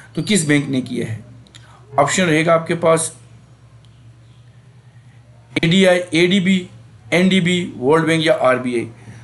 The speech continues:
So अगर इस question की बात करें तो इतना सारा बड़ा amount जो है वो World Bank ही जो है वो क्या approve कर सकती है, तो इसका answer रहेगा option सी, World बैंक। <clears throat> तो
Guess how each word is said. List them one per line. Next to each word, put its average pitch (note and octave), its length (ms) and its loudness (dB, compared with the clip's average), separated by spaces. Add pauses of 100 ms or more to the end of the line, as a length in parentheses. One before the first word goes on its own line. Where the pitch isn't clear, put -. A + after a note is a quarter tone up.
(220)
So - 40 0
अगर F3 160 2
इस F#3+ 180 0
question E3+ 340 -2
की E3 100 -4
बात C3 340 -2
करें D#3+ 220 -2
तो C3 300 -6 (160)
इतना D3+ 260 -2
सारा D3+ 220 0
बड़ा C#3 180 0
amount C3+ 360 -2
जो C3+ 80 -2
है C3 120 0
वो F#3 300 -4 (380)
World C#3+ 300 0
Bank C3 300 -2
ही C3 140 -4
जो B2 140 -4
है A#2+ 100 -2
वो A#2 140 -4
क्या D#3+ 280 -2 (500)
approve B2 340 -4
कर A#2+ 160 -4
सकती A#2 300 -8
है, B2+ 80 -2
तो B2+ 120 -4
इसका C3+ 280 -4
answer B2 240 -4
रहेगा B2 240 -2
option B2+ 480 -4
सी, G3+ 340 -2 (480)
World D#3 340 2
बैंक। A#2 240 -2 (360)
<clears throat> G#3 100 2 (920)
तो E3+ 360 0